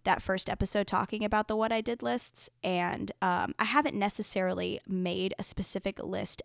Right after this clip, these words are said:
every single night, but just having that mentality, at the end of the day, I either write one thing down that I did that I'm proud of, or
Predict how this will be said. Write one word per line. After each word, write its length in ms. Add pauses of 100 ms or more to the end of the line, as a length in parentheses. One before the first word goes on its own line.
every 220
single 320
night, 360 (300)
but 100
just 220
having 600
that 300
mentality, 1000 (360)
at 120
the 180
end 160
of 100
the 80
day, 360
I 140
either 320
write 480
one 340
thing 240
down 420 (100)
that 120
I 100
did 380
that 120
I'm 280 (240)
proud 320
of, 320 (520)
or 460